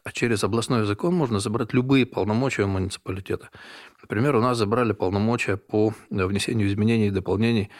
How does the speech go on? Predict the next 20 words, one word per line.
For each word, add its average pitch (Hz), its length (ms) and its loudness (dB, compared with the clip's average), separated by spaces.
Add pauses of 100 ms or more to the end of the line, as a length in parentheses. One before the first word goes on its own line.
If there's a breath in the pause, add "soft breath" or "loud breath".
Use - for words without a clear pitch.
(220 loud breath)
в - 140 -20
правила 113 340 2
землепользования 95 760 -2
застройки. - 520 -6 (180)
То - 60 -10
есть, - 120 -4
если 123 180 0
раньше 117 280 2
Дума 107 280 2
говорила: 95 480 0 (480 loud breath)
«Да, 95 280 2
этот 107 220 -4
участок - 460 -4
у 90 40 -2
нас 90 140 -4
входит - 420 -4
на - 60 -8
территорию 104 460 0
общественного 95 480 0
пользования, 147 560 -2